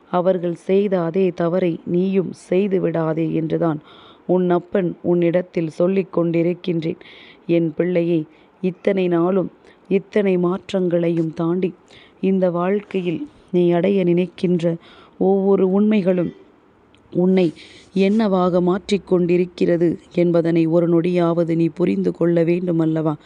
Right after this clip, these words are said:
என்ன நடந்து கொண்டிருக்கின்றது, எந்த விஷயங்கள் இந்த வாழ்க்கையில் உனக்கு நடக்கிறது என்பதனை எல்லாம்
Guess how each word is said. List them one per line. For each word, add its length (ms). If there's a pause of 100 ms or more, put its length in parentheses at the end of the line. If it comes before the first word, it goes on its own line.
(640)
என்ன 240
நடந்து 400
கொண்டிருக்கின்றது, 920 (500)
எந்த 320
விஷயங்கள் 640
இந்த 280
வாழ்க்கையில் 680
உனக்கு 440
நடக்கிறது 760
என்பதனை 540
எல்லாம் 360